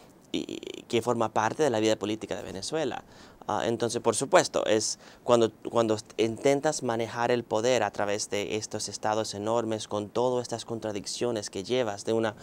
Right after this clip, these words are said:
una parte religiosa, una parte económica, que, y, y, y debajo un, un plan político que no, y económico que no sirve, que no funciona, que nunca ha funcionado, por supuesto, eso puede llevar al, a-, al colapso total, ah, del régimen. Pero esto es, este, esta, esta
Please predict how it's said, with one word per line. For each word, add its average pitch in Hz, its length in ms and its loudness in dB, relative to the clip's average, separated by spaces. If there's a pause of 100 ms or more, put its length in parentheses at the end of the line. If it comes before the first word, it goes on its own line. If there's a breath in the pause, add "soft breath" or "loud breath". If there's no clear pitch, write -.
(300 loud breath)
una 110 180 0
parte - 280 0
religiosa, 104 760 -2
una 98 180 -4
parte 98 300 -4
económica, 107 360 -4 (220 loud breath)
que, 113 160 2
y, 107 300 -2
y, 107 360 0
y 110 40 4
debajo 113 280 6
un, 107 160 4
un 104 200 0
plan 113 320 2
político 113 520 -2
que 107 120 -4
no, 104 180 -2
y 104 100 0
económico 117 400 0
que 104 120 -6
no 104 100 -4
sirve, 95 320 -2
que - 80 -10
no 101 80 -4
funciona, 101 380 -6
que 117 100 0
nunca 143 200 2
ha - 20 -2
funcionado, 107 600 0 (360 loud breath)
por 98 120 0
supuesto, 98 380 -2
eso 120 160 0
puede 107 320 -4 (260)
llevar 101 400 0
al, 101 220 0 (480 loud breath)
a-, 98 220 -2
al 101 100 0
colapso 98 400 2
total, 92 580 0 (220)
ah, 90 300 -6
del 95 160 -2
régimen. 113 360 -2 (200 loud breath)
Pero 127 160 10
esto 127 160 2
es, - 160 -2
este, 143 360 2
esta, 175 240 4 (300)
esta 147 320 6